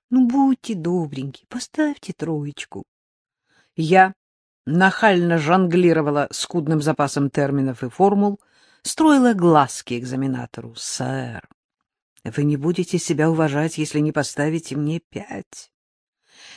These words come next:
Этот пример для Кати и Даши, которые университетов не кончали,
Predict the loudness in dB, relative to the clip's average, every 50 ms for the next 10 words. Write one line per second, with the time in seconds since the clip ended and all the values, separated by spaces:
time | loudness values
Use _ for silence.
0 | -20 -12 -4 -4 -2 0 0 -2 -2 0 -2 0 2 4 4 4 2 2 0 -2
1 | -6 -4 0 2 2 2 0 _ 0 0 0 0 -2 -4 -4 -4 -4 -4 -6 -6
2 | -6 -8 -12 -16 -18 _ _ _ _ _ _ _ _ _ _ -2 -2 2 2 4
3 | 4 6 4 4 2 4 4 4 4 4 4 2 0 0 0 -2 -2 0 0 -2
4 | -2 -2 -6 -6 -4 -6 -6 -4 -2 -2 -2 -2 -2 -4 -6 -6 -6 -6 -8 -10